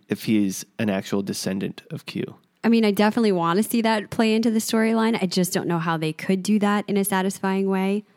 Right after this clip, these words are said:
Speaker 2: And I don't want to get my hopes up too high.
Speaker 1: Oh, and one thing we forgot to even mention, which Clatchers probably already know, is that Sean Maguire, who plays the Dark King, also played Sir Effingham, the actor, same actor, which I don't think means anything story-wise.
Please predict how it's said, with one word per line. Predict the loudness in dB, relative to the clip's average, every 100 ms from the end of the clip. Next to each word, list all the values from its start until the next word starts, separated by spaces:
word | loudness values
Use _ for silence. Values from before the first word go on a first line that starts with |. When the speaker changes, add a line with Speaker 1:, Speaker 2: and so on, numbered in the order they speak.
| _ _
Speaker 2:
And | 2
I | 2
don't | 2
want | 0 0
to |
get | 0
my | 0
hopes | 0 -2 -2
up | -4
too | 0 0
high. | 2 0 -4 -10 _
Speaker 1:
Oh, | 2 2 0 -2
and | 0 0
one | 2 0 2
thing | 2
we | 2 0
forgot | -2 -2 -2
to | -2
even | -4 -2 -2
mention, | -2 -4 -6 -8 -10 _ _ _
which | -10 -8 -10 -4
Clatchers | -2 0 -4 -4
probably | 0 0 0
already | -2
know, | 0 0 0 -2 -8 _
is | -4 -2
that | -2 -2 -2 -6 -16 _
Sean | 0 2 2
Maguire, | 2 2 2 2 -2 -10 -4
who | -2
plays | 0 0 0
the |
Dark | -2 -2
King, | -2 -4 -4 -6 -4
also | -2 0 -2
played | -2 -2 0 -2 -8
Sir | -2 2
Effingham, | 2 0 -4 -4 -10 -12 -8
the | -2 0
actor, | -2 -6 -8
same | -6 -4
actor, | -4 -6 -8 -16 -14
which | -6 0
I | 4
don't | 4 2
think | 0
means | 2 2
anything | 2 0 -2 -4
story-wise. | 0 2 2 0 -2 -6 -10